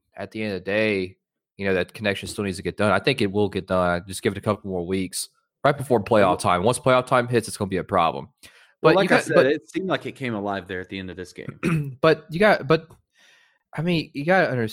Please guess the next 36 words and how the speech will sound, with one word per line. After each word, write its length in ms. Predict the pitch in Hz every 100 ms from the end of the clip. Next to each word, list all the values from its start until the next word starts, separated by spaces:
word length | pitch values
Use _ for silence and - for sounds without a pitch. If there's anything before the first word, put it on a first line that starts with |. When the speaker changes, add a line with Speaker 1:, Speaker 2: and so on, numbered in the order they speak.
| -
Speaker 1:
ag-, 240 | 113 104
again, 360 | 123 113 170 131
you 60 | 127
gotta 80 |
understand, 380 | 123 - 147 110 - - 104
Kansas 340 | 147 151 143
City 280 | - 147 123
is 160 | 104 101
a, 80 | 90
is 200 | 110 98
a 260 | 92 87 85 - _
air 240 | 120 135 139
raid 300 | 131 131 123
shootout 500 | - 131 120 110 104
offense, 640 | 101 101 - 87 78 - -
and 120 | 104
you 120 | 107
gotta 260 | 117 147 147
do 240 | 120 127
what, 140 | 110 101
and 100 | 98
you 80 | 104
can't 240 | - 156 123
run 120 | 127
the 80 | 110
ball 240 | 104 95
against 300 | 90 90 87
them, 120 | 85
'cause 160 | 87 95
if 60 | 98
you 80 |
try 160 | 92 156
to 60 | 127
run 160 | 117
the 60 | 107
ball, 520 | 104 107 95 82 113